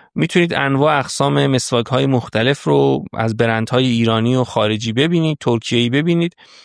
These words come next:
و از قسمت سمت راست لیست محصولات می‌تونید قسمت فیلتر محصولات رو باز بکنید. با توجه به جثهٔ سگتون و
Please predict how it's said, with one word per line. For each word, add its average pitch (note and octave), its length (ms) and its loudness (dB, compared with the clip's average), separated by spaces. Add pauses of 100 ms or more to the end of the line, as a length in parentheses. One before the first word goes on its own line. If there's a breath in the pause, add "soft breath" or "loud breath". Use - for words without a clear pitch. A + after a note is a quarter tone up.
(160 loud breath)
و C#3+ 120 -2
از D3+ 260 0
قسمت D3+ 340 -2
سمت C3+ 300 -2
راست B2+ 380 0
لیست C#3+ 260 -2
محصولات B2+ 480 0
می‌تونید C#3+ 380 -4
قسمت C3 360 -2
فیلتر C#3 600 0
محصولات B2 520 -2
رو A#2+ 100 -2
باز D3 260 0
بکنید. D#3+ 360 -4 (380 loud breath)
با C3 120 0
توجه C3 340 2
به D#3 120 0
جثهٔ C3 580 0
سگتون C#3 760 -2
و A2+ 280 0